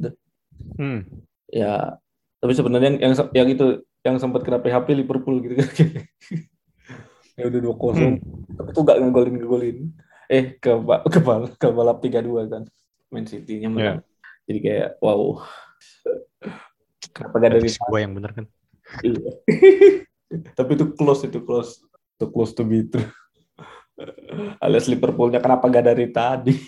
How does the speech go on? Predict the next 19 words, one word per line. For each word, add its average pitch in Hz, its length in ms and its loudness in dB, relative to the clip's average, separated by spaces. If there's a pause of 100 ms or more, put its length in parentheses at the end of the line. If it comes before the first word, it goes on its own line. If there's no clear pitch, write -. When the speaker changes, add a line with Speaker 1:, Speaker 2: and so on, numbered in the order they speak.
(400)
Speaker 2:
Apanya? 92 400 -6 (520)
Speaker 1:
Ya, - 120 -10
kenapa 113 200 -2
nggak 120 120 4
dari 117 140 2
tadi 127 180 4
unggulnya 127 460 2
gitu, 117 180 -4
misalnya 123 280 0
kalau 120 180 -4 (540)
<laughs> 339 560 -2
Speaker 2:
Ya, - 40 -8
bodo 95 260 -4
amat 95 260 -4
sih. - 120 -14 (440)
<laughs> - 400 -20
Speaker 1:
Juga 113 240 0
sih. - 200 -8 (880)
Kayaknya, 127 220 2